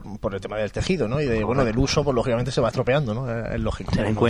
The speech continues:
Speaker 2: cuenta que desde que se estrenó, pues, ha pasado muchísima gente por los trajes y, bueno, lo típico, pues, que lleva el tambor, pues, el roce del pantalón, <laughs> siempre se va notando y estamos, pues, eso, en una, una renovación de, del vestuario.
Speaker 1: Raúl, eh,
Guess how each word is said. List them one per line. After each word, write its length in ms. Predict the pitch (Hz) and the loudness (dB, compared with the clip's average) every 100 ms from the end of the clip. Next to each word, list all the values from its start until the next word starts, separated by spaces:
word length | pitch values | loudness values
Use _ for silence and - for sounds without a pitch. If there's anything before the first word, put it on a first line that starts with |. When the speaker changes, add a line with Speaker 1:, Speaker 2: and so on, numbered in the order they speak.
| 113 | 4
Speaker 2:
cuenta 120 | 127 127 | 2 2
que 140 | 113 | 2
desde 300 | 110 107 104 | 2 2 2
que 180 | 107 101 | 2 2
se 140 | 107 | 2
estrenó, 440 | 101 101 104 117 123 | 2 2 4 4 4
pues, 320 | 127 117 113 | 2 4 2
ha 80 | 107 | 2
pasado 520 | 107 113 107 107 107 | 2 4 4 4 2
muchísima 560 | 107 107 - 120 123 113 | 0 2 2 4 4 4
gente 280 | 120 117 113 | 4 4 2
por 160 | 113 117 | 4 4
los 180 | 120 107 | 2 2
trajes 500 | 123 123 117 127 143 - - - - - - | 4 4 2 -2 -2 -8 -16 -12 -12 -12 0
y, 220 | 120 113 | 4 6
bueno, 240 | 120 135 95 | 6 4 2
lo 120 | 92 | 2
típico, 420 | 107 120 117 143 | 2 2 2 2
pues, 240 | - 107 - - | 2 -2 -2 -6
que 100 | - | -4
lleva 220 | 107 110 | 0 0
el 80 | 104 | 2
tambor, 420 | 110 110 131 131 | 2 4 4 4
pues, 140 | 123 110 | 2 0
el 40 | |
roce 240 | 113 107 113 | 0 0 -2
del 120 | 101 | 0
pantalón, 580 | 104 110 120 135 131 117 | 0 2 2 4 2 2
<laughs> 0 | |
siempre 220 | 113 110 | 0 2
se 80 | 117 | 4
va 60 | |
notando 600 | 113 113 131 127 127 147 - - - - | 4 4 4 4 2 0 -6 -20 -20 -4
y 100 | 123 | 2
estamos, 280 | 110 120 131 | 4 6 4
pues, 160 | 113 104 | 2 0
eso, 140 | 98 | 0
en 60 | 92 | 0
una, 560 | 101 107 107 107 107 107 | 2 2 2 0 0 -4
una 420 | - 123 113 113 | -6 -4 0 2
renovación 440 | 113 110 110 104 | 2 2 2 2
de, 360 | 104 104 104 104 - | 2 2 0 -2 -4
del 200 | 104 101 | -2 0
vestuario. 420 | 95 98 85 82 - - - - - - - | 0 0 -2 -4 -10 -20 -18 -18 -18 -10 4
Speaker 1:
Raúl, 380 | 123 139 156 - - - | 6 8 6 0 -8 0
eh, 880 | 131 123 123 120 117 117 117 113 | 2 2 0 -2 -2 -4 -4 -6